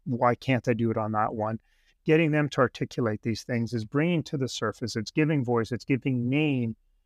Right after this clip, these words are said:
to the, the salient features of what it is that they're doing. Whereas while they were in that modality of just doing, these things almost had no vocabulary. They had no words because,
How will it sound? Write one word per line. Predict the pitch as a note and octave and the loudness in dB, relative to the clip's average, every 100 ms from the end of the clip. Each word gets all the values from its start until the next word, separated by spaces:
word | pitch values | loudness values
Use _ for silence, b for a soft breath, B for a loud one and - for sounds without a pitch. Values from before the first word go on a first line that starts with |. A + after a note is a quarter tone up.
| _ - | _ -4
to | D#3 | 0
the, | C3+ A#2 - | 0 -2 -2
the | C#3 | -2
salient | - - D3+ C#3+ B2 - | 0 2 4 4 0 -2
features | - B2 C#3 A#2 C3+ | -4 -2 -2 -2 -2
of | |
what | G#2+ A2+ | 0 0
it | A2 | 0
is | G#2 G#2 | -2 -4
that | A#2 - | -4 -4
they're | A2+ | -4
doing. | G#2+ A2 G#2+ A2 | -2 -4 -6 -4
Whereas | C#3 D#3+ E3 D#3 | 0 2 2 -2
while | C#3 D#3+ F#3+ A3 | 0 2 2 2
they | G#3 | 2
were | F#3 F#3+ | 0 -2
in | G3 F3 | 0 0
that | D#3+ E3 | 0 -2
modality | D3+ D3 C3+ C3 E3+ C#3+ C#3 | -2 -2 2 2 2 2 0
of | A2+ | -2
just | B2+ B2 A2+ | -6 -4 -2
doing, | C3 C#3+ F3 - _ _ _ _ _ - | 0 0 -2 -6 _ _ _ _ _ -4
these | G3 - | -2 0
things | G#3 E3+ | 2 4
almost | F#3 E3 - | 4 2 -2
had | E3+ | -2
no | C#3+ C3+ A#2 | 0 -2 -4
vocabulary. | - - - G#3+ D#3 A2 G2+ | -8 -10 -4 0 2 0 -2
They | G#2 | -4
had | A#2 C#3+ | -4 -2
no | B2+ B2+ | -2 -2
words | A#2 E3+ D3+ G2 G2+ - | 0 2 2 0 -6 -8
because, | B2+ - C#3 A#2+ G#2+ - | -6 -2 0 0 -6 -14